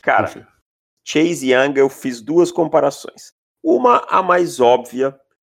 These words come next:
Speaker 1: aquela com quem ele mais se parece pra mim, que é o, um cara que tá na N F L atual, que, é, é,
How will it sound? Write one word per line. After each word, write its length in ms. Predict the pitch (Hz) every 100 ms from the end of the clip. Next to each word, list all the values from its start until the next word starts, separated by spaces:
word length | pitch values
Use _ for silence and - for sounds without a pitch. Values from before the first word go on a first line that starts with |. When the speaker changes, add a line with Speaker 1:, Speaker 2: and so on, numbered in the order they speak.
| _ _
Speaker 1:
aquela 460 | - 95 - 107 104
com 200 | 104 107
quem 180 | 107 107
ele 100 | 104
mais 260 | 101 104
se 100 | -
parece 480 | - 98 95 92 -
pra 180 | - 98
mim, 420 | 95 92 101 107 _ _ _ _ _
que 160 | - 101
é 80 | 92
o, 380 | 90 92 - - _ _ - - -
um 180 | 104 98
cara 260 | 104 95
que 200 | 92 -
tá 280 | - - 104
na 80 | 107
N 120 | 101
F 180 | 98 101
L 100 | 92
atual, 640 | 90 - 90 101 110 - _ _ _
que, 1000 | - 95 90 90 90 87 87 90 87 - - _ 80
é, 320 | 82 - 50 - _ -
é, 540 | 87 82 76 - -